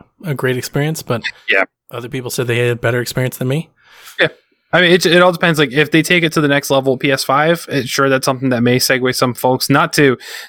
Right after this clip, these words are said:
Speaker 2: necessarily say I'm giving up my Games Pass to go to P S Now, but it might get people, if they're really debating which one console can I get, okay, if I can get the exclusive and P S Now is better,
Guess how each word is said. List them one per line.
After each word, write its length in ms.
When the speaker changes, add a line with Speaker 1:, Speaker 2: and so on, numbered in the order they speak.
Speaker 2:
necessarily 360
say 140
I'm 160
giving 220
up 140
my 220
Games 380
Pass 300
to 100
go 300
to 80
P 160
S 160
Now, 360
but 220
it 100
might 220
get 140
people, 500
if 180
they're 140
really 260
debating 460
which 300
one 320
console 480
can 240
I 120
get, 420
okay, 220
if 120
I 80
can 80
get 160
the 60
exclusive 520
and 260
P 160
S 140
Now 160
is 140
better, 680